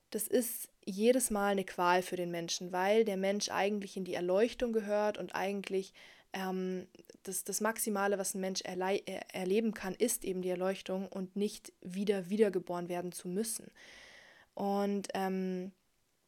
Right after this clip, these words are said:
genau, also indem, ja, indem regelmäßig Meditation praktiziert wird, glauben Buddhisten und Hinduisten eben stark daran, diese Erleuchtung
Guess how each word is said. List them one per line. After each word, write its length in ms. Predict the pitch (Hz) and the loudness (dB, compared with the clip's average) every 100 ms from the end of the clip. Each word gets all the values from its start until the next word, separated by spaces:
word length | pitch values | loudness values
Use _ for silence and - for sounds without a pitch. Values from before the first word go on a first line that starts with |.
| _ - - | _ -18 -4
genau, 320 | 214 247 240 | 2 4 2
also 240 | 69 208 214 | 0 -2 -2
indem, 720 | 214 220 233 240 233 226 226 _ | 2 6 6 6 2 0 -6 _
ja, 300 | - 247 285 | 0 2 2
indem 420 | - 196 214 220 | 0 2 4 4
regelmäßig 540 | 214 233 233 226 226 - | 4 4 4 2 0 -2
Meditation 640 | 202 208 202 - 226 233 | -2 -2 -4 0 0 0
praktiziert 680 | 226 214 - 190 - 269 302 | -2 -10 -12 -6 0 0 0
wird, 240 | - 254 247 | 4 4 4
glauben 520 | 214 208 220 226 226 - - _ | 0 2 2 2 -2 -8 -20 _
Buddhisten 380 | 226 214 226 214 | 2 4 4 2
und 80 | 202 | -2
Hinduisten 540 | 220 208 196 - 202 | 2 2 2 -2 -6
eben 160 | 180 190 | -6 -6
stark 340 | - 185 185 | 0 0 2
daran, 440 | 208 180 185 185 - | -2 -2 -4 -4 -8
diese 260 | - 208 196 | -6 -4 -2
Erleuchtung 600 | 185 190 196 - 185 | 0 0 0 -2 -6